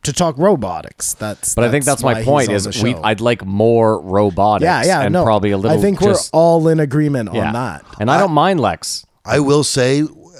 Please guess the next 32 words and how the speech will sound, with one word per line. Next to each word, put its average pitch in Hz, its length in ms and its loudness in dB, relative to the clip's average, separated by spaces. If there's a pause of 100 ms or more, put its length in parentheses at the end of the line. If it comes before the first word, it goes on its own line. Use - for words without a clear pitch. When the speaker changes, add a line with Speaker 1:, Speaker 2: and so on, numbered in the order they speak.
(100)
Speaker 3:
um, 98 540 -4
one 113 100 2
of 110 60 -4
the - 40 -6
things 110 140 -4
I 113 40 -2
appreciate 113 400 -4
about 104 200 -4
him 110 300 -4 (480)
is 117 400 -6
he 123 280 -6
is 104 140 -6
cognizant 127 840 -2
of 107 460 -6 (280)
people 117 300 -4
listening 113 640 -4 (520)
to - 100 -12
try 120 160 0
to 117 40 0
explain 117 400 -2
it 110 140 -2
as 98 320 -6
dully 104 540 -2
as 98 160 -12
possible 85 560 -8 (800)
and 104 80 -8
not, 101 200 -4
like, 98 320 -10
uh, 90 500 -12 (520)
too 104 400 -6
difficult 101 440 -8
to 95 220 -10